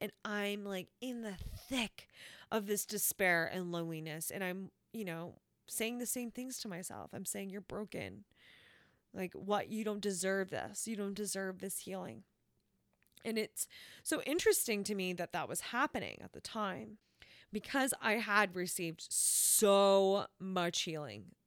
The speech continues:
the previous nights. But that's what it is. She was cleaning out that despair. She was cleaning out those really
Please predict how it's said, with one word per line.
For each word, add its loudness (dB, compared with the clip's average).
the -8
previous -6
nights. -10
But 0
that's 4
what 2
it 2
is. -4
She 4
was 2
cleaning 0
out 2
that 2
despair. 0
She -4
was -4
cleaning -2
out 0
those 4
really 0